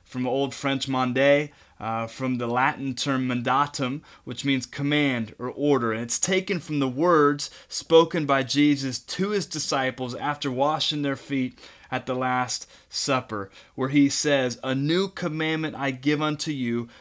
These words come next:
that you love one another." John thirteen and verse thirty-four. So Maundy Thursday is an observance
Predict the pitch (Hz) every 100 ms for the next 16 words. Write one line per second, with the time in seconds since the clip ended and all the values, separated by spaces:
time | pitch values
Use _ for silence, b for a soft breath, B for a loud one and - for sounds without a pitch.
0 | B 139 123 - 127 123 131 131 131 120
1 | b b 113 120 127 127 123 117 110 107
2 | 123 120 117 127 120 - 131 120 117 B
3 | B B B - 120 120 117 113 - 123
4 | 120 117 - 120 117 135 143 160 165 151
5 | - 180 170 143 143 143 139 143 120 160
6 | 190 147 143 165